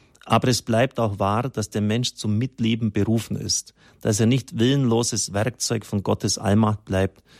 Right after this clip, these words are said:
sondern mitlieben oder sich auch der Liebe Gottes verweigern kann. Mir scheint die wörtliche Übersetzung Menschen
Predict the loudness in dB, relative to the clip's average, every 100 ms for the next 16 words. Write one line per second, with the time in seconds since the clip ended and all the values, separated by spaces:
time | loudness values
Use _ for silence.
0 | _ -2 2 4 4 4 2 0 0 -2
1 | -4 -8 -20 _ -2 0 0 -2 -2 -2
2 | 0 0 0 0 -2 -2 -6 -4 0 0
3 | 0 -4 -6 -12 -12 -16 _ _ _ -20
4 | -20 -16 0 4 4 2 0 -2 -2 -4
5 | -2 0 -2 -2 -4 -2 -2 -2 -2 -4
6 | -4 -6 -8 _ -2 2 2 2 0 -2
7 | -2